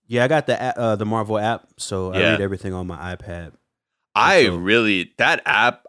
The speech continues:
Speaker 2: I've grown to love even
Speaker 1: Yeah,
Speaker 2: more and
Speaker 1: me
Speaker 2: more.
Speaker 1: too.
Speaker 2: I downloaded at the end of last year because I was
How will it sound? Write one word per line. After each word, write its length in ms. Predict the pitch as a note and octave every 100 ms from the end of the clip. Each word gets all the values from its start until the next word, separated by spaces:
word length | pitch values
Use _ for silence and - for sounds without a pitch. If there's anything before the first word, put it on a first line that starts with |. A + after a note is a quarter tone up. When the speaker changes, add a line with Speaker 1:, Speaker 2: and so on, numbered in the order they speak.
| G2+
Speaker 2:
I've 400 | G#2 A#2+ E2+ - _ -
grown 320 | G2+ G#2 F#2+
to 120 | F#2+
love 420 | D#2+ E2 F2+ F2 E2+
even 220 | E2+ D#2
Speaker 1:
Yeah, 60 | D#2+
Speaker 2:
more 120 | F2
and 120 | E2 E2
Speaker 1:
me 40 |
Speaker 2:
more. 120 | E2+
Speaker 1:
too. 100 | E2+ -
Speaker 2:
I 120 | G2
downloaded 600 | F2 F#2+ A#2 A2+ G2+ F#2
at 160 | F2+ -
the 120 | -
end 160 | F#2+
of 120 | F2 D#2+
last 400 | E2+ E2 - F#2
year 340 | F#2 F2 E2
because 380 | D#2 E2 F2+ E2
I 80 | E2+
was 200 | D#2